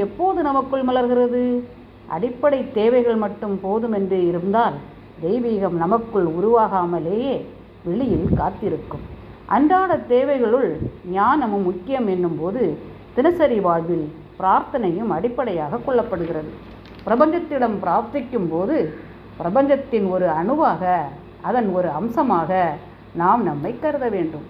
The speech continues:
அப்போது பிரபஞ்சம் நம்மிடம் பேசும். மானுட உடல் என்பது ஒரு கருவி. அது தன்னிச்சையாகவும்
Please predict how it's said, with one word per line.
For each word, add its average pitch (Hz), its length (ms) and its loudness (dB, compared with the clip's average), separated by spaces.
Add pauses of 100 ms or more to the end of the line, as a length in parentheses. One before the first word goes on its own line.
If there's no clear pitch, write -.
(320)
அப்போது 180 520 4 (500)
பிரபஞ்சம் 190 520 -4 (100)
நம்மிடம் 151 480 -4
பேசும். 170 360 -4 (840)
மானுட 320 460 4
உடல் 254 340 2
என்பது 202 360 0 (480)
ஒரு 196 200 0 (120)
கருவி. 190 380 0 (600)
அது 180 120 2 (140)
தன்னிச்சையாகவும் 233 1080 2